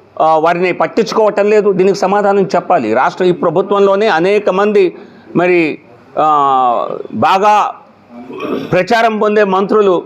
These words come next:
మీ సామాజిక వర్గం నుంచే ఉన్నారు. నేను శక్తిమంతులు అంటాం కంటే బాగా ప్రాచుర్యం ఉన్నటువంటి మంత్రులు అంటున్నాను.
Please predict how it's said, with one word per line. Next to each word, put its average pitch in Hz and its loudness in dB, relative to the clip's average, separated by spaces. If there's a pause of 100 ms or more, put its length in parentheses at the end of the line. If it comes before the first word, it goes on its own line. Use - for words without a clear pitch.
మీ 190 4
సామాజిక 214 2
వర్గం 214 0
నుంచే 208 2
ఉన్నారు. 196 0 (520)
నేను 160 2
శక్తిమంతులు 190 0
అంటాం 175 0
కంటే 175 0
బాగా 170 0
ప్రాచుర్యం 202 0
ఉన్నటువంటి 170 0
మంత్రులు 156 2
అంటున్నాను. 135 -2